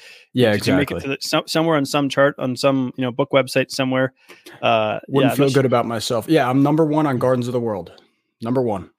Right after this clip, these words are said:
Speaker 1: <laughs> That's my
Speaker 2: <laughs>
Speaker 1: company. That's it. <laughs>
Speaker 2: There we go. Yeah, yeah. So tonight we're talking, um, cancel culture and opioids. And I think it's really interesting to hear this f-, from the perspective of a young individual,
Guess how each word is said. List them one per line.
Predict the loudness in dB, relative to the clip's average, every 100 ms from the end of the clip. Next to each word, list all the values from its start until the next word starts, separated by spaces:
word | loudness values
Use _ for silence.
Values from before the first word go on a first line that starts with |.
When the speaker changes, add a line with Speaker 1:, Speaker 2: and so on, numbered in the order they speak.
| -16
Speaker 1:
<laughs> | -2 0 2 0
That's | 2 0 2 2 4 2 2
my | 0
Speaker 2:
<laughs> |
Speaker 1:
company. | -2 -4 -6 -8
That's | -8 -8
it. | -8 -8 -12 -10 -8 -4
<laughs> | -4 -2 -4 -2
Speaker 2:
There | -6 -4
we | -8
go. | -2 -2 -2 -8 -20 -20 -16 -2
Yeah, | 2 2
yeah. | 0 -2 -2
So | 0 0
tonight | -2 -4 -4
we're | -6
talking, | -4 -4 -4 -6 0
um, | 2 2 0
cancel | -2 -2 -4
culture | -4 -4 -4 -4 0
and | 0 2 0
opioids. | 2 2 0 0
And | -2
I |
think | 0
it's | 2
really | 0
interesting | 2 -2 -2
to | -2
hear | 0
this | -2
f-, | -6
from | -2 0 2
the | 0 -2
perspective | -4 -4 -4 0 0 0
of | 0 2 2 0 -6 -20 _
a | -2
young | 2 4 4
individual, | 2 -2 -4 -4 -4